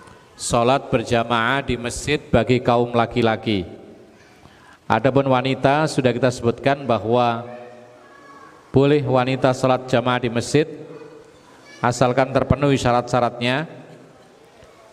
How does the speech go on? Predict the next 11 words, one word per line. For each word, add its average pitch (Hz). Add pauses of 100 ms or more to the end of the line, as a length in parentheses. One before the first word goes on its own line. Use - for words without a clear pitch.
(220)
Kemudian 127 (1400)
para 127
ulama 139
berbeda 127
pendapat 123 (540)
tentang 127
wanita 135
apakah 131
sunnah 139 (960)
ataukah 127
mubah, 131